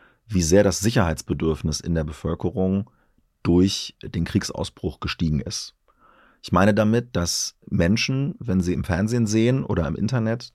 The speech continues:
dass, ähm, auf Kiew Bomben geschmissen werden, Drohnenangriffe stattfinden, das Nachbarland unseres Nachbarlandes unmittelbar attackiert wird,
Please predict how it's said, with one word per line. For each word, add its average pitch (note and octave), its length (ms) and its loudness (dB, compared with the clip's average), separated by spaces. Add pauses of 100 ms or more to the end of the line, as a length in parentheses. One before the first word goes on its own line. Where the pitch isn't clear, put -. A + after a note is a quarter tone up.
dass, - 440 -4
ähm, D#2+ 440 -4 (800)
auf - 220 -8
Kiew G#2 340 4
Bomben A#2+ 320 2
geschmissen A2+ 520 0
werden, G2 360 0
Drohnenangriffe F#2+ 720 2
stattfinden, F#2+ 840 -2
das F#2+ 160 -2
Nachbarland G2+ 680 2
unseres A#2+ 420 4
Nachbarlandes E2+ 720 2 (400)
unmittelbar A#2+ 560 8
attackiert C#3 560 0
wird, A2 200 4